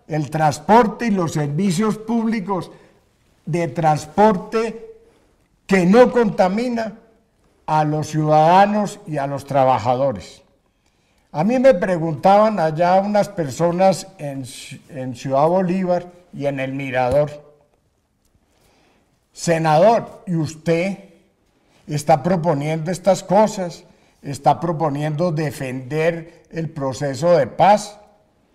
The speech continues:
¿Y es del Centro Democrático?". Eh, claro, es que el Centro Democrático es el heredero de una definición del presidente Carlos Lleras, William.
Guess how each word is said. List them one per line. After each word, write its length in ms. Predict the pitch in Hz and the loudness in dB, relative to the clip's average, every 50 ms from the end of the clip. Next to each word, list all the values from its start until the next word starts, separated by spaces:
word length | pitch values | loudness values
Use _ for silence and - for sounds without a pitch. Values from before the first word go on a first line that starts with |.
| _ _ _ _ _ _ _ _ _ _ _ _ _ _ _ _ _ _ _ _ _ _ | _ _ _ _ _ _ _ _ _ _ _ _ _ _ _ _ _ _ _ _ _ _
¿Y 160 | - 151 151 | -4 -2 0
es 120 | 170 170 151 | 0 0 0
del 180 | 202 208 190 | 0 -2 -2
Centro 320 | - 214 214 208 208 214 208 | 0 0 0 0 0 -2 -2
Democrático?". 720 | 208 190 175 165 165 - 214 240 233 233 - 175 120 - - _ - | -2 -2 -2 -4 -2 0 0 0 0 -2 -6 -12 -14 -14 -18 _ -8
Eh, 260 | 131 143 147 139 - | -6 -6 -6 -8 -8
claro, 520 | - 143 139 135 151 175 214 233 180 - - - _ _ _ _ _ _ _ | -6 -4 0 0 0 0 -2 -6 -8 -12 -16 -20 _ _ _ _ _ _ _
es 220 | 156 156 147 - | -8 -8 -8 -6
que 100 | - 202 | -4 -4
el 140 | 208 196 151 | -4 -4 -4
Centro 340 | - 202 208 196 156 202 196 | -4 -4 -4 -4 -4 -4 -4
Democrático 760 | 202 190 156 143 131 - 151 165 165 156 156 190 170 156 190 | -4 -4 -4 -4 -6 -2 0 0 0 0 -2 -6 -8 -6 -6
es 140 | 185 151 180 | -4 -4 -4
el 160 | 185 185 170 | -4 -4 -4
heredero 600 | 165 143 143 147 143 143 151 160 165 185 196 190 | -4 -4 -4 -6 -6 -4 -4 -4 -2 -2 -2 -2
de 100 | 175 151 | -2 -2
una 300 | 143 147 160 170 185 185 | -4 -4 0 2 2 2
definición 680 | 180 151 127 139 143 135 135 139 127 - 160 160 165 | 2 0 -4 -6 -8 -6 -6 -8 -6 -6 -6 -6 -4
del 160 | 160 185 170 143 | -4 -6 -6 -6
presidente 560 | - 156 143 113 131 131 131 135 139 170 151 | -6 -8 -6 -6 -6 -6 -6 -6 -6 -8 -2
Carlos 320 | 175 175 170 170 175 165 | -2 -2 0 0 -4 -4
Lleras, 400 | 156 190 196 196 180 175 165 143 | -4 -4 -4 -2 -2 -2 -4 -4
William. 380 | 156 185 202 196 175 156 - | -6 -8 -8 -8 -10 -12 -14